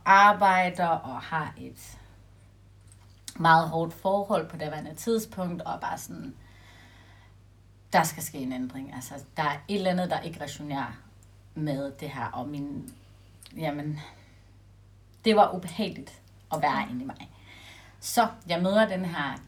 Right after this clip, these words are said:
kvinde, som laver en masse forskellige, hvad skal man sige, ceremonier og kakao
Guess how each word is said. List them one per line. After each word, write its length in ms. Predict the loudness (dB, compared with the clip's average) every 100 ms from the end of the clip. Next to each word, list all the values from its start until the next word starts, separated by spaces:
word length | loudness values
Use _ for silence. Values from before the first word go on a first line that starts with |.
| -8
kvinde, 260 | 0 2 0 -6 -20 -20 -20 -20 -20 -20 -20 -20 -20 -20 -16
som 840 | -12 -4 -2 -2 -2 -4 -4 -6 -10 -18 -18 -18 -18 -20 -14
laver 260 | -8 -2 -2
en 240 | -4 -6
masse 300 | -6 -8 -14
forskellige, 920 | -14 -14 -14 -12 -10 -10 -10 -12 -14 -18
hvad 120 | -18
skal 100 | -16
man 100 | -14
sige, 120 | -16 -18
ceremonier 840 | -10 -8 -6 -8 -12 -14 -18 -16 -16
og 60 | -16
kakao 520 | -18 -20 -20 -20